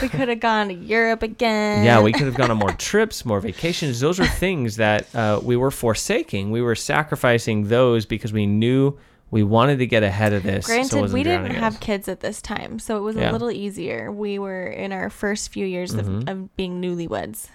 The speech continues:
Speaker 1: so
Speaker 2: Yeah.
Speaker 1: that is
Speaker 2: So
Speaker 1: easier.
Speaker 2: we knocked it out. Again, I don't, I don't have no regrets about knocking it out, depleting our savings. Like, we're better for it.
Speaker 1: Then we were able to start saving up
Speaker 2: Yeah.
Speaker 1: for a new car or whatever, whatever it was.
Speaker 2: Yeah,
Speaker 1: And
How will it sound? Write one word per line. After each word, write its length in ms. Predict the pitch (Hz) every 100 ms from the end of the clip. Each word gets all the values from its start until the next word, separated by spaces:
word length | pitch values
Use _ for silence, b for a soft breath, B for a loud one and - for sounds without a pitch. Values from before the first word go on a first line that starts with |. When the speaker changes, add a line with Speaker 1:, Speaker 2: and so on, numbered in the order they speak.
| -
Speaker 1:
so 460 | - 208 - 220 -
Speaker 2:
Yeah. 380 | 101 95 90 90 _
Speaker 1:
that 120 | 104 101
is 60 |
Speaker 2:
So 240 | 147 127 123
Speaker 1:
easier. 240 | - 80 110
Speaker 2:
we 220 | 113 135
knocked 260 | 196 156 -
it 100 | 107
out. 300 | 98 95 -
Again, 480 | - 110 120 110 104 -
I 140 | - 175
don't, 180 | 117 -
I 100 | 110
don't 240 | 147 107
have 260 | - 104 104
no 300 | 208 110 135
regrets 460 | 127 110 104 95 -
about 200 | 101 110
knocking 340 | 95 87 107
it 100 | 92
out, 180 | 92 104
depleting 480 | 95 - 113 104 95
our 80 |
savings. 640 | 90 - 90 90 87 87 -
Like, 300 | 95 90 - B B B
we're 140 | 98 87
better 360 | 87 110 113
for 360 | 104 107 98 92
it. 160 | 95 -
Speaker 1:
Then 280 | 220 233 254
we 100 | 277
were 80 |
able 220 | 247 220 226
to 100 | 226
start 320 | - 220 220
saving 380 | 220 208 208 202
up 100 | 196
Speaker 2:
Yeah. 160 | 90
Speaker 1:
for 160 | 87 107 - -
a 80 |
new 160 | 202 196
car 600 | - 226 196 185 180 175 -
or 160 | 196
whatever, 420 | 190 190 190 190 -
whatever 360 | 196 190 185 185
it 100 | 87
was. 220 | 95 - - -
Speaker 2:
Yeah, 280 | 107 92
Speaker 1:
And 60 | 87